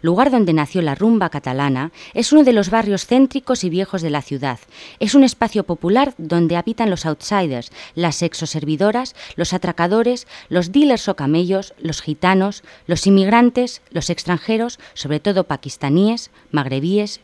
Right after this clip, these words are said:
filipinos, chinos y latinos.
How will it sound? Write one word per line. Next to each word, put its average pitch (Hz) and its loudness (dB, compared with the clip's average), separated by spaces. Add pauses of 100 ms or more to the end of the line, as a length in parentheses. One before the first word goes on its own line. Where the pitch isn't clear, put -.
filipinos, 190 -4
chinos 269 2
y - -6
latinos. 117 -4